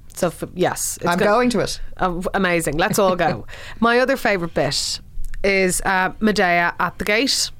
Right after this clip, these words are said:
Speaker 1: um, opening
Speaker 2: You
Speaker 1: night
Speaker 2: haven't
Speaker 1: on
Speaker 2: seen it
Speaker 1: Tuesday
Speaker 2: yet.
Speaker 1: night. <laughs> It's opening night on Tuesday night.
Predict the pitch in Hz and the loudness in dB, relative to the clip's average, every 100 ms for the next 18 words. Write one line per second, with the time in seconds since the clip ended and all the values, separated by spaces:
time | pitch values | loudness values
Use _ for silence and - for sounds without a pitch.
0 | - - 185 175 175 175 170 175 - 196 | -16 -4 0 2 2 2 0 0 0 0
1 | 196 190 175 170 147 180 269 277 277 277 | 2 2 2 2 2 0 2 2 2 2
2 | 226 254 - 220 - 880 740 719 - - | 2 0 -2 -4 -4 -6 -10 -10 -4 0
3 | 220 220 208 185 170 165 - 170 175 165 | 2 2 2 2 0 0 0 0 2 2
4 | 160 156 | 0 -2